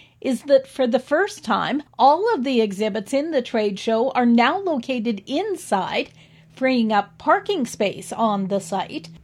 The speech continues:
Visitors to the show can purchase a three-day pass online for fifteen dollars. Otherwise, daily admission for adults at the gate is twenty dollars.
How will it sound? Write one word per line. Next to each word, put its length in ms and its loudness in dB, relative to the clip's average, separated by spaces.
Visitors 640 2
to 300 2
the 160 2
show 340 4
can 240 -4
purchase 460 -2
a 80 -2
three-day 560 0
pass 580 0
online 800 0
for 200 2
fifteen 680 0
dollars. 600 -4
Otherwise, 640 6
daily 340 6
admission 460 0
for 180 -8
adults 540 4
at 300 0
the 80 2
gate 420 0
is 280 -2
twenty 360 0
dollars. 600 0